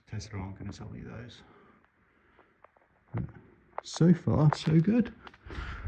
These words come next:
And I've managed to collect most of the coolant. I'll probably see if I can reuse that. Um,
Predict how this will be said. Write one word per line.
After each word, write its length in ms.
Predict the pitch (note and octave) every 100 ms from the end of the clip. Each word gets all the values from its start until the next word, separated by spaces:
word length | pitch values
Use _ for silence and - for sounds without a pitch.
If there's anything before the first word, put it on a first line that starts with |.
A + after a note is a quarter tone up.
| - - -
And 100 | C#3
I've 120 | A2+
managed 380 | D3 C#3+ C3 -
to 120 | - B2+
collect 840 | - C#3 C#3 C#3 - - - - - - - - _ - _ - _ _ _ _ _
most 320 | G#3+ G3 -
of 100 | B2
the 60 | G2
coolant. 400 | A#2+ G#2 G#2+ G#2+ - - - _
I'll 80 | A2+
probably 300 | G#2 A2+ -
see 220 | G#2+ -
if 60 | F#2+
I 20 |
can 120 | F#2+
reuse 340 | F#2 F#2 F#2 -
that. 160 | G#2 - - _ - - - - - - - - _ _ _ _
Um, 400 | G#2+ G2+ G2+